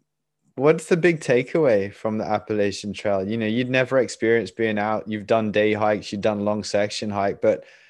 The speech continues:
what's the, I mean, you know, wh-, who knows what happens after, uh, you know, um, our time on Earth, um, and so on. And, a-, a-, and, like, um, y-, you know, now that we're here and we have this opportunity to share our time with nature, you know,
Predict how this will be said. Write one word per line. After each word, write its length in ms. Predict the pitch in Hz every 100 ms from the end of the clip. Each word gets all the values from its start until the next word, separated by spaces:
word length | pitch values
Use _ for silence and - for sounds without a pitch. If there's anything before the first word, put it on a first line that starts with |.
| _ _
what's 320 | 113 165 -
the, 180 | 165 151 -
I 60 | 127
mean, 240 | 135 127
you 100 | 127
know, 560 | 147 120 107 95 - - -
wh-, 180 | 123 123
who 100 | 147
knows 320 | 151 156 143
what 160 | 135 113
happens 440 | 120 - 131 120
after, 580 | 117 117 - 113 107 107 _ _ _ _ -
uh, 160 | 117 -
you 140 | 120
know, 300 | 110 107 110 -
um, 500 | 110 107 104 104 95 - _ _ _ _ _ _ _ - - 123
our 160 | 117
time 340 | 110 123 123 127
on 120 | 110
Earth, 500 | 110 120 104 - -
um, 540 | 107 104 101 98 98 -
and 200 | 107 104
so 220 | 98 113 107
on. 280 | 101 101
And, 360 | 110 110 107 - _ _ _ _ -
a-, 100 | 113 -
a-, 240 | 123 -
and, 360 | 120 113 107 104
like, 360 | 120 113 110 -
um, 440 | 113 107 104 107 _ _ _ _
y-, 100 | 127 -
you 180 | 127
know, 160 | 131 120
now 240 | 117 131
that 180 | 131 127
we're 140 | 113 110
here 240 | 123 123
and 100 | 113
we 100 | 110
have 160 | 117 107
this 180 | 110
opportunity 720 | 117 - 101 120 120 117 - 107
to 160 | -
share 280 | 107 - 113
our 140 | 113 107
time 260 | - 113
with 160 | 104 98
nature, 340 | 110 117 107
you 160 | 104 113
know, 180 | 104